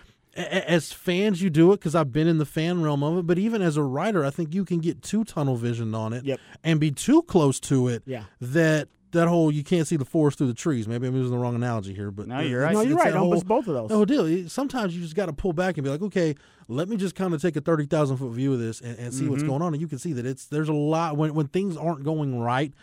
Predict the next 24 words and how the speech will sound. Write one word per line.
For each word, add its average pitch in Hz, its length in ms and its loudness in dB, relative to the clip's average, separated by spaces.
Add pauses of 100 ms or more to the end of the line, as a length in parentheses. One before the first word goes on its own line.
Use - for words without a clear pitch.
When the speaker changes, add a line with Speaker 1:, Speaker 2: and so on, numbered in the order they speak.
(180)
Speaker 1:
there's 151 140 0
a 156 40 4
Speaker 2:
Yeah. 151 60 2
Speaker 1:
lot 151 140 2
of 151 80 0
reasons 156 200 0
why, 190 120 2
just 135 140 -6
like 151 140 -8
when 143 100 -8
things 165 180 0
are 151 60 4
going 156 260 4
well. 151 300 0
There's 117 180 -4
a 151 40 -2
lot 156 240 -2
of 156 80 -4
reasons 151 280 0
why 160 220 2
Speaker 2:
Amen. 139 180 -4 (280)
Speaker 1:
they're 131 160 0
going 120 240 0
well. 120 200 -2